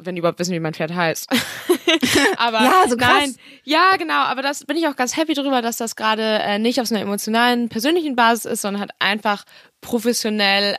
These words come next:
Speaker 1: auf, ja, etwas lernen wollen ist. Und das finde ich ganz gut. Den Abstand würde ich auch ganz gerne bewahren. Ähm, genau. Also ich bin da eigentlich gerade ganz happy. <laughs>
Speaker 2: Das finde ich voll spannend, weil ich glaube, das ändert sich so ein bisschen auch mit der Leistungsklasse oder mit überhaupt, ne?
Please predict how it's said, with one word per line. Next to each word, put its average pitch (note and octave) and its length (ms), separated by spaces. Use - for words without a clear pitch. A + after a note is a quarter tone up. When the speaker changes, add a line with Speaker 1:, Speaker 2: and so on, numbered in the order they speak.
Speaker 1:
auf, F#3+ 480
ja, F3+ 340
etwas G3+ 340
lernen F#3+ 460
wollen F3+ 320
ist. G#3+ 240
Und G3 140
das F#3 120
finde A3+ 120
ich A3 60
ganz G3+ 220
gut. D#4 200
Den B3 120
Abstand G3+ 300
würde G3+ 100
ich G#3 100
auch G#3+ 100
ganz G3+ 200
gerne G3 200
bewahren. B3 480
Ähm, G#3+ 520
genau. F#3 380
Also G#3 220
ich G#3+ 100
bin A3 100
da G#3 60
eigentlich G#3 160
gerade F#3+ 180
ganz F#3 200
happy. F3+ 240
<laughs> C#4 320
Speaker 2:
Das B3 140
finde E4 140
ich E4+ 100
voll D4 180
spannend, B3+ 640
weil A#3+ 200
ich - 180
glaube, A3 340
das A3+ 160
ändert A#3+ 280
sich A3+ 140
so G#3 80
ein G3+ 60
bisschen A3+ 260
auch A#3 80
mit A#3 160
der A#3 80
Leistungsklasse G#3+ 800
oder G3 180
mit G3 200
überhaupt, G3+ 440
ne? G3+ 240